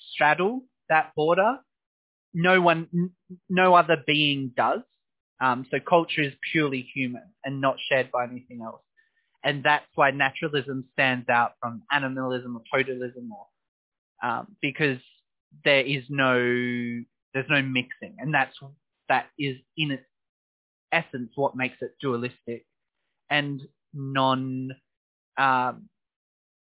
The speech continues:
non-contradictory, um, versus the newer people's belief that spirits are the same and, and can be two of the same and birds are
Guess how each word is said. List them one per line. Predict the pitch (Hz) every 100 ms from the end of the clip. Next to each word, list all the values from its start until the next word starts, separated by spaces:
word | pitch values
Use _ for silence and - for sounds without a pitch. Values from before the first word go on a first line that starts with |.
| -
non-contradictory, | 160 165 160 - 160 - - 143 - 151 - - 147 143 143 165 _ _ _ _ _ _ _ 139
um, | 131 123 120 123 - _ _ _ _ _ _ 139 127
versus | 135 127 156 135 131 135 - _ _ _ _ _ _ 127
the | 123 135 127
newer | 131 156 156 147 -
people's | 156 147 151 139 131 -
belief | 135 139 135 -
that | - _
spirits | 135 127 123 -
are | 117
the | 123 -
same | 131 127 123
and, | 120 120 -
and | 120 123 113 _ _ _ _ _ _ _ -
can | 165 156
be | 139 147 143 - -
two | 165 151 151 151 _ _ _ _ _
of | 131 131 -
the | -
same | 143 131 127 127
and | 117 113 117
birds | 135 131 127 127 -
are | 117 113